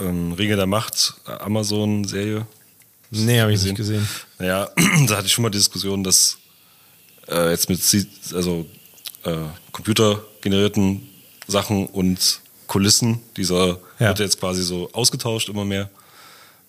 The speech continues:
Speaker 1: Und das war genau die Zeit, ich weiß nicht, wann Herr der Ringe gedreht wurde, aber um die
Speaker 2: Ja, ist auch schon ein bisschen
Speaker 1: zweitausender
Speaker 2: her,
Speaker 1: irgendwie
Speaker 2: ja.
Speaker 1: so, oder?
Speaker 2: Mhm.
Speaker 1: Weiß ich nicht. Das war genau die Zeit, wo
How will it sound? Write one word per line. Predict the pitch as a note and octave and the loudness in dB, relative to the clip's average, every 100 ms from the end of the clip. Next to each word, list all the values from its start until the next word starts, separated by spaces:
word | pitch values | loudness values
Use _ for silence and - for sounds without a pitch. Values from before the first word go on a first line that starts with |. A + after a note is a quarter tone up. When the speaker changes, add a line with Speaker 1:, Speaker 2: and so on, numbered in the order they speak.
| _ | _
Speaker 1:
Und | G2 F2+ D#2+ | -6 -6 -2
das | - - | 0 0
war | G#2 | -2
genau | G2+ A2+ C3 | 0 0 0
die | A#2+ | 0
Zeit, | - G#2+ A#2 | 0 0 -2
ich | - | -2
weiß | F#2 - | -2 -2
nicht, | - | -4
wann | D2+ D#2 | -10 -10
Herr | E2 | -8
der | E2 | -8
Ringe | E2+ E2 | -8 -10
gedreht | - F2+ F2 | -8 -10 -8
wurde, | D#2+ | -10
aber | C#2 D2+ D#2 _ _ _ _ _ _ _ _ | -10 -10 -12 _ _ _ _ _ _ _ _
um | A2 F#2+ | -8 -6
die | F#2+ | -2
Speaker 2:
Ja, | C#4 | 2
ist | F3 | 4
auch | A#2 A2+ | 4 4
schon | A#2+ | 4
ein | G#2 | 4
bisschen | G2 G2 | 2 2
Speaker 1:
zweitausender | |
Speaker 2:
her, | F#2 F#2 | 0 0
Speaker 1:
irgendwie | F#2 G2 | 0 0
Speaker 2:
ja. | |
Speaker 1:
so, | F#2+ | 0
oder? | E2+ C3 | 4 4
Speaker 2:
Mhm. | D3 E3 | 4 0
Speaker 1:
Weiß | E2+ | -10
ich | F2 | -12
nicht. | E2 - - - - - - | -14 -18 -20 -20 -20 -20 -8
Das | G#2 | -2
war | G#2+ | 0
genau | A2 B2+ | 0 2
die | |
Zeit, | A#2 A#2 A#2 | 2 0 -2
wo | G#2 G2 G2+ | -4 -2 -4